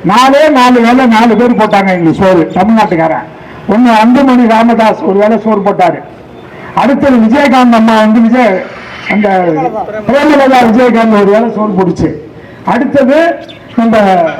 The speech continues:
ஐயா வாசன் ஐயா ஒரு வேளை சோறு போட்டாரு.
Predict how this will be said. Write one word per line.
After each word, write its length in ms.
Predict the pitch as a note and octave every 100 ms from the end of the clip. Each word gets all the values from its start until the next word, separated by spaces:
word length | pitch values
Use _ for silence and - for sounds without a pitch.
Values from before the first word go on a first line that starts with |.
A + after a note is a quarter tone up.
| - -
ஐயா 240 | A3+ C4 A3+
வாசன் 440 | G#3+ D4 D4 C#4
ஐயா 260 | B3+ A#3+ A3
ஒரு 120 | G3+
வேளை 200 | A3+ B3
சோறு 240 | G#3+ A3 G3
போட்டாரு. 380 | G3 - -